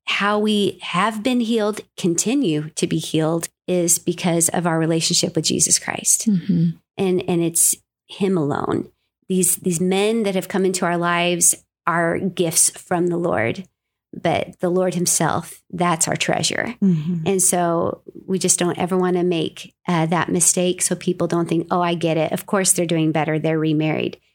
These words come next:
Speaker 1: No, God is our ultimate companion,
Speaker 3: Mm-hmm.
Speaker 1: as Heather mentioned. And
Speaker 2: Mm-hmm.
Speaker 1: he, he is the thing that's most important to us and has done the healing.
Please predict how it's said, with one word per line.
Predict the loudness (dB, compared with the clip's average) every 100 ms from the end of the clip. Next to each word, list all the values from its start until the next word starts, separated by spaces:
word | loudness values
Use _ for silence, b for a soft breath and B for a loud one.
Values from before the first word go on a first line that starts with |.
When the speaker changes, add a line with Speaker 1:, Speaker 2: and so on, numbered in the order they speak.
| _
Speaker 1:
No, | -2 0 -2 -4 b b _ _ -12
God | -4 0 0 0 -4 -10 _ _ _ _
is | -2 0
our | 0 0
ultimate | -2 -4 -2 -2
companion, | -2 -2 0 0 0 0 0
Speaker 3:
Mm-hmm. | 0
Speaker 1:
as | -2
Heather | 0 0 0
mentioned. | 0 -2 -4 -2 0 0
And | 0
Speaker 2:
Mm-hmm. | 2
Speaker 1:
he, | 2 2 0
he | -4 -2 0 2
is | 0
the | -2 -2
thing | 0 0
that's | 0 -2 -2
most | 0 2 0 -2 -2
important | 0 0 0 0
to | 0 0
us | 0 -2 0
and | 0
has | 0
done | 0 -2 0 -2 -2
the | -4
healing. | 0 0 2 0 -4